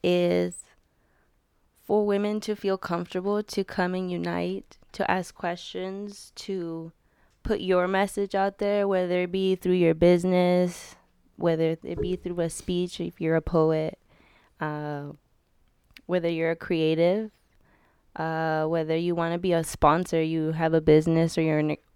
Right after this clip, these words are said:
a major organization supporting women-founded business or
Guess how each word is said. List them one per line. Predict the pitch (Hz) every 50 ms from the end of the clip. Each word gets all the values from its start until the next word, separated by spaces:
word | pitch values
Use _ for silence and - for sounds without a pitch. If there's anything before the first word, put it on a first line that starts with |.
| _ _
a | -
major | 175 170 165 160 160 - 175 170
organization | 170 165 170 170 165 160 - 165 156 160 160 - 175 170 175
supporting | 170 - 170 170 - - - 165 160 160 156 156 156 156 156 160 - _ _ _ _ _ - _ -
women-founded | - 175 170 170 170 175 175 - 165 160 160 165 165 156 160
business | 170 175 175 165 165 165 170 175 175 180 170 - - -
or | 160 151 151 151 -